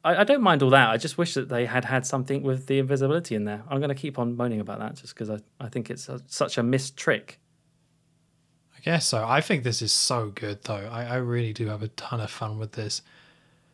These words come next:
Speaker 2: It's, you know, you got some more naughty zoom-ins and zoom-outs and stuff, which I'm not, I,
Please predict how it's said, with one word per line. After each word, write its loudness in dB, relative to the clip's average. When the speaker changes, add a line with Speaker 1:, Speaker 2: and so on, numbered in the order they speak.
Speaker 2:
It's, 0
you 4
know, 6
you 4
got 6
some 2
more 4
naughty 0
zoom-ins 2
and -2
zoom-outs -2
and 0
stuff, 0
which -4
I'm -2
not, -2
I, -8